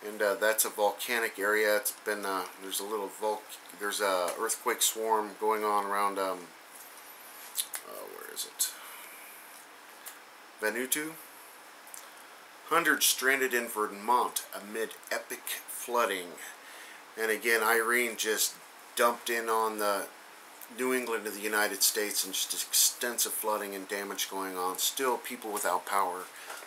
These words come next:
Uh, they're talking for weeks yet to come.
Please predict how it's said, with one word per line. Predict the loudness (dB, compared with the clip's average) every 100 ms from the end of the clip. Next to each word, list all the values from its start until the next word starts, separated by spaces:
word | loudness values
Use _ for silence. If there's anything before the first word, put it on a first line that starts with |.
| -12
Uh, | -8 -4
they're | -4
talking | 0 2 2 0 -10
for | -4 -4 -4 -6 -12 -12 -14 -14 -6
weeks | -2 0 2 2
yet | 2 2 0
to | -2 -2
come. | 0 2 0 -4